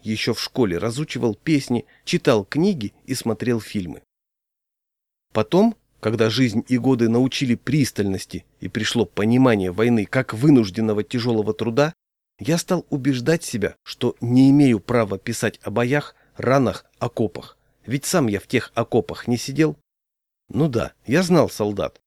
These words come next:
Помню, как уходили они на фронт и как возвращались, увечные и калечные. Помнил их бесхитростные рассказы, их глаза, их плохо выскобленные подбородки,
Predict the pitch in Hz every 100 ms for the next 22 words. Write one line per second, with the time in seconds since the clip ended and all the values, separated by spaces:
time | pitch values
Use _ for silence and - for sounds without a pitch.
0 | _ _ _ - 170 139 117 131 131 -
1 | 131 - 143 185 175 135 - 110 104 104
2 | - 104 76 - - - 180 139 151 143
3 | 160 160 - 104 80 - - _ _ -
4 | 120 120 139 - 101 151 - 104 107 104
5 | 90 - 76 - _ _ _ _ _ _
6 | _ - 220 196 165 139 160 117 110 151
7 | - 202 - 120 - 110 104 107 - 143
8 | 135 113 - _ _ - 170 135 117 135
9 | 147 110 127 113 _ _ - 151 - 165
10 | 190 - 135 151 - 123 120 120 113 120
11 | 107 123 127 123 - 101